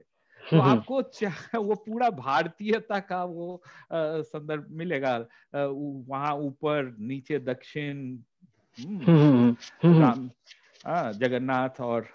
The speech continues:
Speaker 1: अ, तो चारों धाम, जिसका चार धाम का जो
Speaker 2: हम्म, हम्म।
Speaker 1: कॉन्सेप्ट है,
Speaker 2: हम्म।
Speaker 1: वो उसी, तो एक कॉन्फ्लिक्ट तो रहा ही है ना, जो रिलीजन का, जो अब हमारे यहाँ बि-, अब बिहार से हो तो जानते ही होंगे, मिथिला में एक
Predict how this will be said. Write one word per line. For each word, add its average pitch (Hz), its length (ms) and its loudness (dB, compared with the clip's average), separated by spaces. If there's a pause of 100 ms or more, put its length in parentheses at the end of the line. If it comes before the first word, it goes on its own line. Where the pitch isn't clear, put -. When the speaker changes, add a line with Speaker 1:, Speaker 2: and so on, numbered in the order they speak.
(260)
Speaker 1:
अ, 254 80 -4 (360)
तो 285 80 -4
चारों 262 720 2 (300)
धाम, 190 540 4
जिसका 170 360 -2
चार 165 520 0
धाम 131 540 -2
का 117 180 -8
जो 110 280 -16
Speaker 2:
हम्म, 104 180 0
हम्म। 139 100 4
Speaker 1:
कॉन्सेप्ट 123 300 -2
है, 92 220 -18 (200)
Speaker 2:
हम्म। 139 200 -2
Speaker 1:
वो 269 80 2
उसी, 233 580 -8 (320)
तो 285 260 -12
एक 302 240 -4
कॉन्फ्लिक्ट 269 480 -4
तो 311 80 -4
रहा 269 260 0
ही 294 240 2
है 202 100 -2
ना, 240 220 -10 (320)
जो 185 260 -2
रिलीजन 170 880 -6
का, 196 480 -4 (240)
जो 180 240 -8
अब 165 320 -10
हमारे 160 300 -4
यहाँ 151 160 -4
बि-, 143 120 -8
अब 139 100 -6
बिहार 151 380 -2
से 175 120 -8
हो 170 100 -4
तो 160 300 -6
जानते 170 360 -4
ही 220 80 -4
होंगे, 175 360 -6 (120)
मिथिला 143 440 -4
में 160 160 -4
एक 160 200 -2